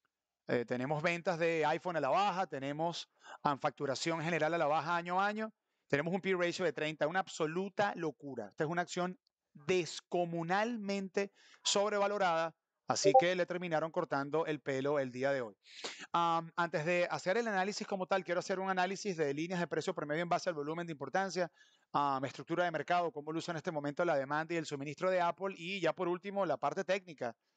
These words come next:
hasta dónde podría ir Apple. Quiero compartir con ustedes, am,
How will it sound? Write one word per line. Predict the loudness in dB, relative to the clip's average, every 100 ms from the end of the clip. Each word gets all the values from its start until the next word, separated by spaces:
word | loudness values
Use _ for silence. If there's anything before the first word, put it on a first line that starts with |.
| _ _ -14
hasta | -4 0
dónde | 0 0
podría | 0 0 0 0
ir | 2
Apple. | 0 0 -6 -16 _ _ _ _
Quiero | 0 2 2
compartir | -2 -2 -2 -4
con | -4
ustedes, | -4 0 0 2 0 -2 -6
am, | -2 -2 -2 -6 -16